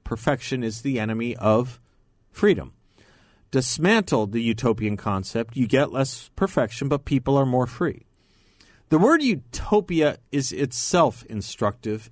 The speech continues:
Etymologi-, etymologically, it means not a place, a non-existent fantasy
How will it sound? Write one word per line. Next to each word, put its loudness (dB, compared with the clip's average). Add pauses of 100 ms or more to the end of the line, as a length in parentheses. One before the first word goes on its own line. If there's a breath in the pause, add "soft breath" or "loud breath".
Etymologi-, 2 (360 soft breath)
etymologically, 2
it -2
means -4
not 2
a 0
place, -2
a -6
non-existent -2
fantasy -6